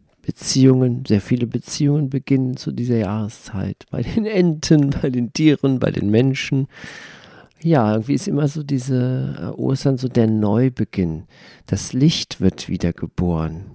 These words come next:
Das ist so ähnlich auch die gleiche Metapher wie zu Weihnachten, als Jesus diesen Termin gewählt hat, geboren zu werden, an dem ja das Licht neu geboren wird, die Tage wieder länger werden.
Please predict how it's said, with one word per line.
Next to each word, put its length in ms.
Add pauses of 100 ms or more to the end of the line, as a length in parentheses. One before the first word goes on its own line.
(160)
Das 200
ist 140
so 240
ähnlich 500
auch 360 (760)
die 120
gleiche 400
Metapher 640
wie 140
zu 260
Weihnachten, 800 (280)
als 220
Jesus 600
diesen 520
Termin 340
gewählt 440
hat, 180
geboren 440
zu 200
werden, 480 (580)
an 140
dem 200
ja 100
das 240
Licht 400
neu 300
geboren 400
wird, 160
die 100
Tage 400
wieder 200
länger 360
werden. 500